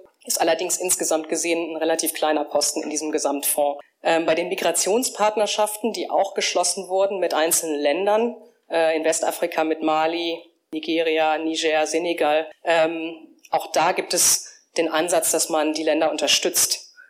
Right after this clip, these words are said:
ähm, beim Grenzmanagement, vor allem durch die schon im Land befindlichen oder in der Region befindlichen Missionen der E U, also in Niger und Mali vor allem. Und dort werden auch E-U-Agenturen einbezogen, also die neue, ähm, Grenz- und Küstenwache und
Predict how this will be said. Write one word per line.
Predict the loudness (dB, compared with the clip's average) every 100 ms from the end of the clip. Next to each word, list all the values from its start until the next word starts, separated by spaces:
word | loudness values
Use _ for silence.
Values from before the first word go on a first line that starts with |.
| _
ähm, | 0 0
beim | 2 2
Grenzmanagement, | 2 0 2 0 0 0 0 0
vor | -2
allem | 0 0
durch | 0 0
die | 0 0 0
schon | 0 2
im | 2
Land | 2 0 0
befindlichen | -2 -2 -4 -2 -2 0
oder | 0
in | 0
der | -2
Region | -2 -6
befindlichen | -4 -4 -6 -4
Missionen | -2 -2 0 0 0
der | -4
E | -4 -8
U, | -8 -4
also | -4 -2 -6
in | -6
Niger | -6 -2 -2
und | 0
Mali | 0 0 0
vor | 0 0
allem. | 0 -2 -10 -20
Und | -6 0
dort | 0 2
werden | 0 0
auch | 0
E-U-Agenturen | 0 0 0 0 -2 -2 -2
einbezogen, | -2 -6 -4 -2 0 -2
also | -2 -2 -4
die | -6 -6
neue, | -2 0 2 0 -2 -2
ähm, | -2 -2 -8
Grenz- | -2 -2 0
und | -4
Küstenwache | -2 0 0 0 -4 -6 _ _ -2 0 0 2
und | 2 0 0 -2